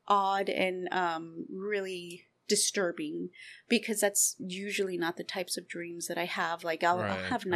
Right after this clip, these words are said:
Speaker 1: nightmares and whatnot, but it's, it's never really something so close to home, I feel. So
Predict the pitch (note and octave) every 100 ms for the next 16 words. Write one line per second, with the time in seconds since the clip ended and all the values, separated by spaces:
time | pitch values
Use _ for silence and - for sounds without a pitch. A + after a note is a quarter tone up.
0 | G3 F#3 F3 E3+ E3+ F#3 F3 F3+ F3 F3+
1 | E3+ F3 - - - - - G3+ G#3 G#3
2 | F#3+ G3 G3 F#3 F#3 F3+ - F#3 F#3 F3
3 | - F3 F3 - F3+ F3 F#3 F3+ F3 E3
4 | D#3+ - F3+ F3+ F#3+ - E3 E3 D3+